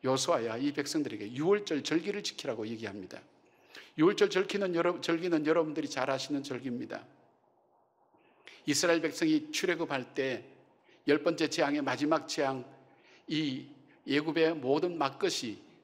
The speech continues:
죽게 되는 그 대가를 치르고서야 이스라엘 백성은 출애굽할 수가 있었습니다. 바로가 아홉 번까지 모든 재앙을 퍼부어도 바로의 마음은 움직이지 않았지만, 열 번째 피해 대가를 치르고 난 다음 이스라엘 백성에게 출애굽하게 됐습니다.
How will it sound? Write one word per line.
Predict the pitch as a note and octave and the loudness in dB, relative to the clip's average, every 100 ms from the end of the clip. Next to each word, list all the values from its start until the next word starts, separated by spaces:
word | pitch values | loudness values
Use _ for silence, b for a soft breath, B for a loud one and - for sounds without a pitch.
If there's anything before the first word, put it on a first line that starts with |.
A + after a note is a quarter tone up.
| _ | _
죽게 | - G#3 - E3+ | -6 -6 -2 0
되는 | C3+ C3 B2+ | 0 0 -4
그 | - C#3 | -8 -8
대가를 | A#2+ A#2 D#3+ E3+ E3+ | -8 -2 -2 0 -2
치르고서야 | - F#3+ G3+ F#3 - D#3+ D#3+ D#3 B B B - | -2 -2 0 0 2 2 2 0 B B B -8
이스라엘 | B2+ - D#3+ C#3 | -4 0 0 0
백성은 | B2 - A#2+ - | -4 -6 -6 -4
출애굽할 | - F#3+ F#3 D3+ | -2 -2 0 -2
수가 | C#3+ D#3 B2+ | -2 -2 -2
있었습니다. | B2+ A#2+ A2+ G2+ - - - _ B B B - | -4 -4 -4 -8 -10 -18 -20 _ B B B -4
바로가 | B2+ C#3 D3+ D#3 D#3+ E3+ | 2 4 6 6 6 4
아홉 | F3+ F3 | 4 4
번까지 | E3 D3 D3 C#3 D3 C#3 C3 B B | -2 0 0 0 -2 -4 -6 B B
모든 | B2 C#3 D#3+ | 0 2 2
재앙을 | - F3+ F3 E3 | 2 4 4 4
퍼부어도 | C3+ - D#3 E3 B2+ B2 A#2 B - | 2 -2 4 4 6 4 2 B -2
바로의 | B2 C#3+ E3 | 2 6 6
마음은 | D3+ D3+ D#3 | 6 6 4
움직이지 | D#3+ F#3 E3+ | 0 -4 0
않았지만, | E3 C#3+ C#3 - C3 A#2+ B2 B - | 2 2 -2 -4 -2 -2 -6 B 0
열 | C#3+ - | 0 2
번째 | D#3+ - A#2 - | -2 -2 -6 -4
피해 | - G#3+ | 0 0
대가를 | G3+ D#3+ E3 E3 - | 0 -2 -2 -2 0
치르고 | - E3+ D#3 | 0 2 0
난 | A#2+ G#2+ | 0 -4
다음 | G#2+ G2 B B - | -6 -8 B B -4
이스라엘 | C3+ E3+ B2+ | -2 2 0
백성에게 | A#2 - A2 G2+ | 0 -6 -6 -6
출애굽하게 | - F3 D3 D3 B2 A#2 | -4 -4 -4 -4 -8 -8
됐습니다. | G2+ - F2+ E2 | -10 -10 -12 -14